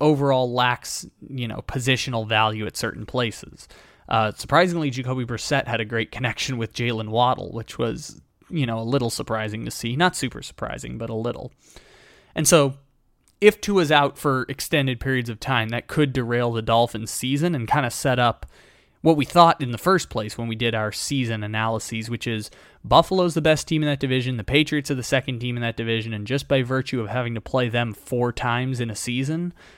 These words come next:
along with a schedule that I think includes the N F C South as one of those difficult parts of the schedule. Yeah, 'cause, uh, Tom Brady goes to New England in a couple weeks. So,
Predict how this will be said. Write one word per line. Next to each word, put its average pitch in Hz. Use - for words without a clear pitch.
along 127
with 127
a 120
schedule 120
that 113
I 113
think -
includes 139
the 143
N 143
F 160
C 143
South 151
as 131
one 123
of 113
those 110
difficult 127
parts 120
of 117
the 107
schedule. 110
Yeah, 127
'cause, 127
uh, 120
Tom 135
Brady 123
goes 117
to 117
New 104
England 101
in 98
a 98
couple 95
weeks. 92
So, 113